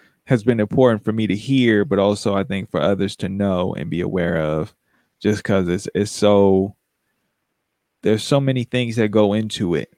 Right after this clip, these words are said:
And, and it's about that, you know,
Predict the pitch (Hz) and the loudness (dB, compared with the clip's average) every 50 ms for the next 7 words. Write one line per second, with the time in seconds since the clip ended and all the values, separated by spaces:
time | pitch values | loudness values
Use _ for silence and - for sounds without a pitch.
0 | _ _ _ _ _ - 98 101 98 90 - - - 92 98 98 87 - - _ | _ _ _ _ _ -8 -6 -6 -6 -8 -10 -8 -8 -8 -8 -8 -10 -14 -16 _
1 | _ _ _ _ - - 104 - - 120 101 113 101 101 98 - 110 95 90 78 | _ _ _ _ -10 -8 -8 -6 -4 -4 0 0 0 0 0 0 0 0 0 -2
2 | - _ - 151 143 107 73 65 | -4 _ -8 -6 -6 -4 -6 -6